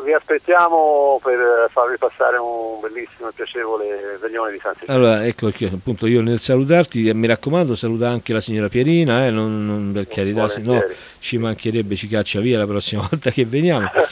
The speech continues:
Speaker 1: <laughs>
Speaker 2: Ricordiamo appunto la, eh, il prezzo è duecentoventinove euro per fare tre giorni, due notti, la mezza pensione, il, il cenone, la musica dal vivo,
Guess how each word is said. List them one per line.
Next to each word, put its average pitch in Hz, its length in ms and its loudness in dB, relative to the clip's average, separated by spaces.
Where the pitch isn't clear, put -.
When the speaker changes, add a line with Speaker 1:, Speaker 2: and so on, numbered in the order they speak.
Speaker 1:
<laughs> 123 400 0
Speaker 2:
Ricordiamo 156 460 6
appunto 139 380 2
la, 131 300 4
eh, 120 340 6
il 120 120 0
prezzo 143 460 2
è 113 140 4
duecentoventinove 127 1300 2
euro 117 260 4
per 113 160 -2
fare 101 400 -2
tre 135 220 -2
giorni, 98 420 -2
due 135 200 0
notti, 95 340 -4
la 107 100 0
mezza 123 360 -2
pensione, 101 800 -6
il, 113 680 -2
il 104 80 -4
cenone, 135 480 0
la 107 100 0
musica 117 340 0
dal 139 200 0
vivo, 104 440 -2